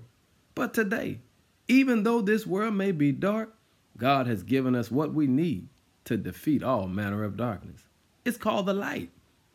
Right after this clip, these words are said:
And John said, "The light shines in darkness," which means it was made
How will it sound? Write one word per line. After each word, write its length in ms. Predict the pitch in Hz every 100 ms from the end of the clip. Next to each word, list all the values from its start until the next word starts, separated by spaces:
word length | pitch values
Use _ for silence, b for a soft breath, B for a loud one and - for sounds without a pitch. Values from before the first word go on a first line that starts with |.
| _
And 180 | 175 170
John 240 | 196 294
said, 420 | 240 180 127 117 - _ _ _ _
"The 100 | 131
light 320 | 139 214 208
shines 760 | - - 214 247 254 226 165 147
in 240 | 139 131 120
darkness," 540 | 127 110 95 95 - _ _ _
which 200 | 170 156
means 440 | 160 208 139 117 - b b _
it 160 | 247 202
was 180 | 143
made 600 | 123 143 233 269 175 -